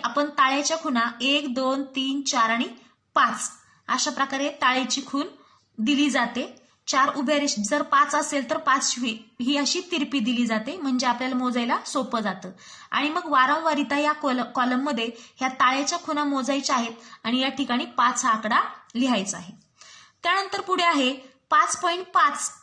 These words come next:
क्विंटल उत्पादन किती शेतकऱ्यांचं झालेलं आहे ते आपण पाहूया. एक, दोन, तीन, चार.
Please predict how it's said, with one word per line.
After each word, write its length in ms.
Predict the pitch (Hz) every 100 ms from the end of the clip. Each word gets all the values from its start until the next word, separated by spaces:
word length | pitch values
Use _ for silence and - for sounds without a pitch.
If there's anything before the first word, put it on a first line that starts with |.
| _
क्विंटल 400 | 320 320 330 339
उत्पादन 500 | 339 - 294 254 285 285 - _ -
किती 240 | - 440
शेतकऱ्यांचं 600 | 440 349 - 311 294 294
झालेलं 480 | 285 277 262 277 269
आहे 280 | 269 247 240
ते 360 | - - - 254
आपण 300 | - - - - _ _ _ _ _ _ _ _ 302
पाहूया. 340 | 247 190 - - _ _ _ _ _ _ _ _ _ _ _ -
एक, 320 | 262 285 - - - _ _ _ _ _ _ _ _ _ _ _ _ - _ -
दोन, 380 | 214 269 269 285 269 - _ _ _ _ _ _ _ _ _ _ _ _ _ _ _ _ _ _ _ _ _ _
तीन, 440 | 277 269 277 302 - _ _ _ _ _ _ _ _ _ _ _ _ _ _ -
चार. 320 | - 269 196